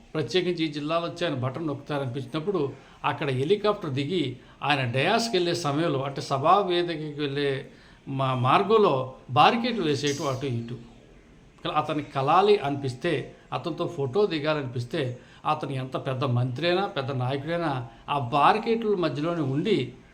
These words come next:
ఇతనితో షేక్ హ్యాండ్ ఇచ్చి ఫోటో తీసుకునే పరిస్థితి. అది ఎంతటి వీరాభిమాని అయినా సరే జగన్కి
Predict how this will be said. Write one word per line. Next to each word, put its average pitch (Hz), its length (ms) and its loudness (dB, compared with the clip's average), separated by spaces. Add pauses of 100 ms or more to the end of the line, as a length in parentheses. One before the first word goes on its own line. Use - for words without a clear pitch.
(480)
ఇతనితో 185 340 -2
షేక్ 160 280 -2
హ్యాండ్ 180 180 0
ఇచ్చి 196 140 -2
ఫోటో 151 260 -2
తీసుకునే 139 320 -6
పరిస్థితి. 160 520 -4 (1160)
అది 143 120 -2
ఎంతటి 180 300 0
వీరాభిమాని 185 600 0
అయినా 190 100 -2
సరే 175 240 -4
జగన్కి 143 600 -4